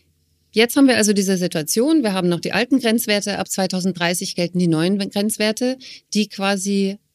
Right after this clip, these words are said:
statt vierzig Mikrogramm nur noch zwanzig Mikrogramm im Jahresmittel zulassen.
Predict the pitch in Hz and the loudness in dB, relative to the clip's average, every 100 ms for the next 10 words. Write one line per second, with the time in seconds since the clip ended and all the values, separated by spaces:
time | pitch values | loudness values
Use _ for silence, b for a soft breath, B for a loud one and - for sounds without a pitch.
0 | _ - - 147 - 262 262 233 220 202 | _ -10 -8 -4 -2 -2 2 0 0 -4
1 | 196 196 196 196 202 226 214 254 269 190 | -2 0 -2 0 0 0 -2 0 0 2
2 | 180 165 160 156 156 156 156 156 165 165 | 0 0 -6 -6 -2 -2 -2 -4 -4 -6
3 | 165 - 226 156 165 | -6 -4 -2 -2 -4